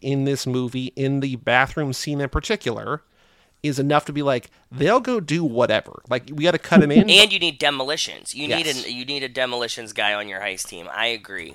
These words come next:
Speaker 1: So I'm gonna do Leo and Santos, which feels kind of crazy given the success and the abilities of everyone here, but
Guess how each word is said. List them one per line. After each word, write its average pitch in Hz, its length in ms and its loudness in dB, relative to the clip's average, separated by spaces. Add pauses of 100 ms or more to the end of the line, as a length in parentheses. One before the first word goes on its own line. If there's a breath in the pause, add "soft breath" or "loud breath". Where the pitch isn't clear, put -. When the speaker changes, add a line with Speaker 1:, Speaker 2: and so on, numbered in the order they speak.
(140)
Speaker 1:
So - 160 -4
I'm 151 60 0
gonna 196 120 0
do 196 160 -2
Leo 151 320 2
and 139 100 -2
Santos, 123 840 -4 (360)
which 226 280 -4
feels 233 600 -4 (140)
kind 202 420 0
of 214 180 -2
crazy 151 580 -4
given 135 480 -2
the 131 200 -6
success - 720 0
and 139 100 -4
the 135 100 -4
abilities 127 680 -2
of 117 80 -6
everyone 127 540 -2
here, 120 680 -6
but 135 800 2